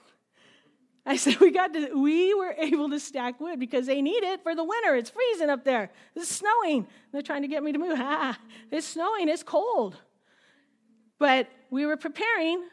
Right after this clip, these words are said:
for the winter now in summer. So I would put on the stacks of wood. Tom helped Dan split the wood and, you know, put it in a big stack. And then we go with the wheelbarrow and put the wood on. I could get twenty-five to thirty of those things. And now I could,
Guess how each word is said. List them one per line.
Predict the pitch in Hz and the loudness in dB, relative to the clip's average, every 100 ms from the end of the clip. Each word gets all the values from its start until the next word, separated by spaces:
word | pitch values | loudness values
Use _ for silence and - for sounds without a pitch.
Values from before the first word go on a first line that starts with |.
| _ | _
for | - 285 294 | -6 0 2
the | 320 | 2
winter | 339 392 311 175 - _ 208 | -2 -4 -4 -6 -8 _ -8
now | 202 208 | -4 -4
in | 233 | -4
summer. | 240 277 254 185 160 _ _ _ _ _ - | -6 -6 -4 -6 -12 _ _ _ _ _ -14
So | - 254 | -4 0
I | 240 262 | 0 0
would | 277 240 | -2 -4
put | 254 247 | -4 -2
on | 269 311 330 - _ _ _ _ | 0 0 -2 -8 _ _ _ _
the | 220 | -6
stacks | 220 - 277 285 | -4 -4 -4 -4
of | 247 | -4
wood. | 262 311 262 | -2 -4 -4
Tom | 269 277 | -6 -4
helped | 269 269 247 214 | -4 -6 -8 -10
Dan | 233 277 277 | -6 -4 -6
split | - 285 285 | -6 -8 -6
the | 254 | -4
wood | 254 277 302 | -2 -2 -2
and, | 240 208 208 233 | -4 -4 -6 -6
you | 254 | -4
know, | 233 | -4
put | 226 285 277 | -4 -4 -4
it | 269 | -2
in | 269 | -4
a | |
big | 240 277 247 | -4 -6 -8
stack. | - 277 311 320 | -6 -4 -4 -4
And | 247 | -4
then | 240 247 | -2 -2
we | 247 | 0
go | 269 285 | -2 -2
with | 285 | -4
the | 262 | -4
wheelbarrow | 302 294 285 302 302 285 | -4 -2 0 0 0 -2
and | 208 - - - _ | -4 -10 -20 -20 _
put | - 349 | -4 -2
the | 294 | 0
wood | 302 320 | 2 4
on. | 320 330 339 | 4 2 0
I | 285 | -2
could | 339 226 | -4 -4
get | 254 254 | -4 -6
twenty-five | - 311 339 - 277 277 214 | -6 -4 -2 -4 -6 -4 -6
to | |
thirty | - 254 247 196 | -6 -2 -2 -4
of | 180 | -8
those | 185 185 - | -8 -8 -8
things. | 208 202 208 - - - - - | -6 -4 -6 -10 -20 -20 -20 -10
And | 208 - - | -8 -4 2
now | 262 | 2
I | 254 | 0
could, | 233 | -6